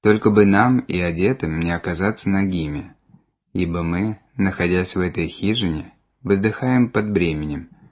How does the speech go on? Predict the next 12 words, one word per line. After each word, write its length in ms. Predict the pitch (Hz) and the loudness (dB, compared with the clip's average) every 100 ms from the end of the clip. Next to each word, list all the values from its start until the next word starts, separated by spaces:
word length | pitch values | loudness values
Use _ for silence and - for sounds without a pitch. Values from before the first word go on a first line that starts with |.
| _ _ _ - | _ _ _ -12
потому 380 | 87 87 85 85 | -6 -4 -4 -4
что 160 | - | -4
не 120 | 87 | -4
хотим 420 | 82 82 - 110 117 | -4 -6 -2 0 0
совлечься, 840 | - 101 92 80 - - - 95 _ _ | -2 -2 -2 -2 -4 -8 -8 -14 _ _
но 260 | - 95 98 | -4 0 2
облечься, 680 | 98 90 80 - - 113 - _ _ _ | 0 -2 -2 -4 -8 -10 -16 _ _ _
чтобы 340 | - - 87 82 | -12 -6 -4 -4
смертное 800 | - 87 98 117 92 80 78 - - | -4 -2 -2 -4 -4 -6 -8 -12 -6
поглощено 640 | 98 98 98 - 107 127 | 0 2 0 0 0 2
было 300 | 104 98 104 | 4 4 2
жизнью. 560 | 98 85 78 78 71 | 0 -4 -4 -8 -10